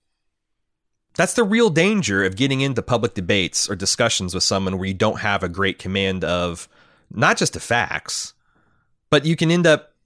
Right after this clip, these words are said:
doing more harm than good. It's one of the reasons that historians really don't like the public debate a Holocaust denier. A Holocaust denier, or revisionist, as they prefer to be called, can just keep nitpicking the official record, finding inconsistencies here and there.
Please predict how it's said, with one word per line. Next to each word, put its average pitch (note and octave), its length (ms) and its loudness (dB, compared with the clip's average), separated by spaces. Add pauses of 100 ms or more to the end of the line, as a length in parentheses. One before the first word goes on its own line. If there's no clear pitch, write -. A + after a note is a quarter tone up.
doing D3 460 2
more C#3 280 4
harm C#3+ 340 2
than G#2 160 -2
good. G#2 400 -2 (760)
It's - 120 -2
one F#3+ 80 6
of G#3 80 4
the G3 60 4
reasons D3+ 360 2
that A#2 200 4
historians C#3+ 760 0
really C#3+ 220 2
don't D3 180 2
like C3 180 2
the A#2+ 60 -4
public B2+ 380 -2
debate G#2+ 500 0 (100)
a F#2+ 180 0
Holocaust F2 580 0
denier. D#2+ 500 -8 (380)
A F#2 100 0
Holocaust D3 520 2
denier, F2+ 500 0
or F#2 420 2
revisionist, F2+ 880 -6 (100)
as F2 120 -8
they F2 100 -2
prefer E2+ 320 -6
to E2 60 -6
be E2 100 -10
called, E2 480 -6 (320)
can C#3 120 0
just C#3+ 200 0
keep E3 200 -2
nitpicking A2+ 680 -2
the F#2 80 -4
official G2+ 360 -2
record, F#2+ 460 -4
finding A#2 360 -2
inconsistencies G#2 920 -8
here C3+ 200 2
and B2 140 0
there. F2 380 -4